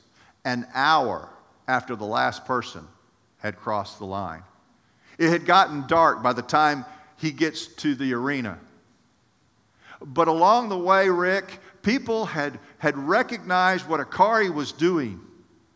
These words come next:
And they started lining the streets and cheering him on as he'd limp, and then he'd run, and then he'd limp, and then he'd run. And then he entered into the Coliseum, and when he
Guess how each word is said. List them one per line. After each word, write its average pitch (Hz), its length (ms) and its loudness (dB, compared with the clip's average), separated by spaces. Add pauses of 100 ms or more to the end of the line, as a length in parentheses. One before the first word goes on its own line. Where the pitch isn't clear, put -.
(420)
And 170 100 -2
they 185 80 2
started 220 340 0
lining 196 540 2
the 165 80 -4
streets - 640 -4
and 123 120 -10
cheering 214 480 -2
him 160 220 -4
on 131 500 -2 (380)
as 151 160 0
he'd 147 160 -4
limp, 180 380 0
and 135 140 -4
then 160 100 -6
he'd 156 160 -6
run, 175 340 0
and 131 120 -8
then 139 100 -6
he'd 139 180 -4
limp, 175 360 -4
and 135 100 -6
then 143 100 -8
he'd 143 140 -8
run. 131 560 -4 (1300)
And 165 120 -2
then 220 80 0
he 226 200 -2
entered 240 340 0
into 208 400 -2
the 175 100 -2
Coliseum, 190 760 0
and 160 160 -8
when 214 120 0
he 185 120 -4